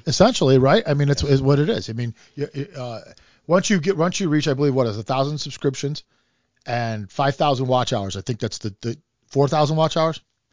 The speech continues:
Speaker 1: Um,
Speaker 2: That's in a
Speaker 1: you become
Speaker 2: rolling,
Speaker 1: monetized.
Speaker 2: that's in a rolling three hundred sixty-five too.
Speaker 1: That's right.
Speaker 2: So you gotta
Speaker 1: Do that within a
Speaker 2: once
Speaker 1: year.
Speaker 2: you hit that one K, man, you, now you gotta hit the ground running to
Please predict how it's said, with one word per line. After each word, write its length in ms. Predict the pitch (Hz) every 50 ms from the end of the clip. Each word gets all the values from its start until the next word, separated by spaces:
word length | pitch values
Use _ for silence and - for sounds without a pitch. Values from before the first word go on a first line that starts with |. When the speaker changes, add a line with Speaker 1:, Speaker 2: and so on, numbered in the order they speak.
| _ _ _ _ _ _ _ _ _ _ _ _ _
Speaker 1:
Um, 320 | - 113 110 104 98 98 92 _ _ _ _ _ 80
Speaker 2:
That's 340 | 87 87 87 82 - -
in 120 | - 85 82
a 40 | 139
Speaker 1:
you 60 | 135
become 300 | 147 160 - - 135 127
Speaker 2:
rolling, 140 | 117 120 123
Speaker 1:
monetized. 680 | 120 117 117 113 98 - - - - - - - -
Speaker 2:
that's 260 | 90 90 92 - -
in 80 | 98 90
a 60 | 82
rolling 440 | 80 85 85 82 85 85 82 82 78
three 240 | - - 80 82 73
hundred 280 | 80 80 73 65 62
sixty-five 760 | - - 80 - - - _ _ _ 73 78 78 58 60 - -
too. 400 | - - - 90 85 71 - - _
Speaker 1:
That's 260 | - 107 104 - -
right. 180 | 95 98 101 95
Speaker 2:
So 120 | 78 76 78
you 180 | 78 78 85
gotta 320 | 78 82 80 78 78 71 - _ _ _ _ _ _ _ -
Speaker 1:
Do 120 | - 131 123
that 80 | 113 104
within 160 | 98 101 110
a 40 | 104
Speaker 2:
once 100 | 101 104
Speaker 1:
year. 100 | 101 92
Speaker 2:
you 60 | -
hit 260 | - 107 110 - -
that 160 | 104 98 98 92
one 220 | 95 101 98 90
K, 320 | - - 113 104 101 95
man, 300 | 87 85 87 87 85 85
you, 120 | 82 80 78 85 76 _ _ _ _ _ _ _
now 160 | _ - 90 92
you 120 | 92 85
gotta 160 | 82 80 80
hit 120 | 80 76 -
the 60 | 78
ground 380 | - 87 87 90 87 87 82
running 320 | 80 90 87 90 82 78 69
to 80 | 73